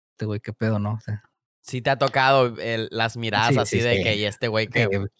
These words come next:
Speaker 2: Porque aparte
Speaker 1: Obvio,
Speaker 2: tú eres,
Speaker 1: chinga,
Speaker 2: eh,
Speaker 1: ¿eh?
Speaker 2: tú eres morenito, pues.
Speaker 1: Sí, un poco morenillo. <laughs>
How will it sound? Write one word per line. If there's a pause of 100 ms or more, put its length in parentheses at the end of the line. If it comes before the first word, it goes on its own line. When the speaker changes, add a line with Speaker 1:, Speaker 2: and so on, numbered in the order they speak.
(140)
Speaker 2:
Porque
aparte
Speaker 1:
Obvio,
Speaker 2:
tú
eres,
Speaker 1:
chinga,
Speaker 2:
eh,
Speaker 1:
¿eh?
Speaker 2:
tú
eres
morenito,
pues. (1300)
Speaker 1:
Sí,
un (120)
poco
morenillo.
<laughs>